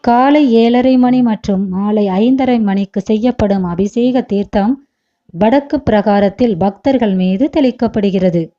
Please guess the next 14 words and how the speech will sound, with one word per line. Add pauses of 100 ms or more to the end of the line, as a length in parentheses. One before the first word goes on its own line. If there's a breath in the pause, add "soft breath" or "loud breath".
(520)
இதனால்
அம்மை
நோய்
கண்டவர்கள் (380)
மற்றும்
உடல்நலக்
குறைவு
உள்ளவர்கள் (320)
நோயின்
தாக்கத்திலிருந்து
விடுபட்டு
விரைவில்
நலம்
பெறுகின்றனர்.